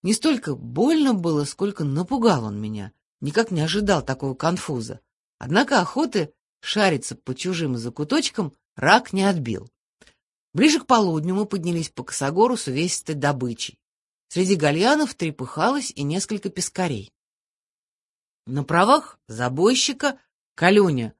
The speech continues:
внес пестрь в избу тети Саши как знамя. Одетая в домотканую одежу тетка всплеснула руками и принялась открещиваться от такого дара,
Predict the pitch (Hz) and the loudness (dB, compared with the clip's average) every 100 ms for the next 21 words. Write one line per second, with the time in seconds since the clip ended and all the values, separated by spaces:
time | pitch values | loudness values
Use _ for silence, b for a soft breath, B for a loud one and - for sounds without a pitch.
0 | _ _ - 127 170 147 - - 123 - | _ _ -8 -2 0 0 -2 -4 -4 -4
1 | 113 98 101 98 120 240 269 269 240 233 | -12 -10 -10 -6 0 0 0 -2 -2 -4
2 | 135 151 185 202 180 185 131 104 107 117 | 0 2 0 -4 -4 -4 -6 -6 -4 -2
3 | 117 110 - _ _ _ _ _ _ - | -2 -6 -10 _ _ _ _ _ _ -10
4 | 139 247 294 220 151 151 165 180 - 208 | -2 0 2 0 0 -2 -2 -4 -2 0
5 | 208 175 - 160 160 190 180 143 - - | 2 0 -4 -6 -2 -2 -2 -4 -6 -4
6 | 190 226 - 151 - - 135 147 - 143 | -4 -4 -6 -10 -8 -10 -6 -6 -6 -6
7 | 139 123 123 127 - 220 269 233 220 - | -4 -4 -6 -10 -8 -4 -2 0 -2 -4
8 | 214 220 190 185 170 156 165 156 151 - | -6 -4 -6 -4 -4 -6 -6 -8 -10 -8
9 | 151 165 170 - - 131 113 - 123 - | -6 -4 -4 -4 -6 -8 -10 -10 -12 -10
10 | 147 147 156 151 156 151 160 127 110 | -10 -8 -6 -6 -4 0 0 0 -4